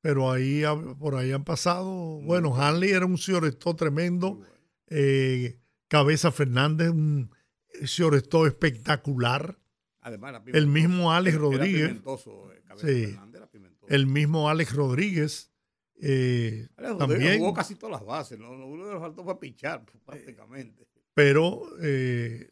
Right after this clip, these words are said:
Speaker 1: la República Dominicana es productora de, principalmente jugadores del outfield. Uno que otro, eh, de, perdón, del infield.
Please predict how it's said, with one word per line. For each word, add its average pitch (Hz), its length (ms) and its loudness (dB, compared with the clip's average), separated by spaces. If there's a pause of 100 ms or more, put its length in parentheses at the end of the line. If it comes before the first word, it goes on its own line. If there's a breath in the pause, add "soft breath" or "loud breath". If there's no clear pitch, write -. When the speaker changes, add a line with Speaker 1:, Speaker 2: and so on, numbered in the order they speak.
Speaker 1:
la 156 140 0
República 151 440 0
Dominicana 170 640 0
es 165 80 0
productora 156 760 0
de, 113 340 -6 (480)
principalmente 202 760 2
jugadores 170 460 2
del 156 240 2
outfield. 120 560 0 (1040)
Uno 202 280 2
que 175 120 4
otro, 180 720 2
eh, 131 460 -2 (560)
de, 156 260 0
perdón, 165 440 2
del 151 160 4
infield. 123 480 0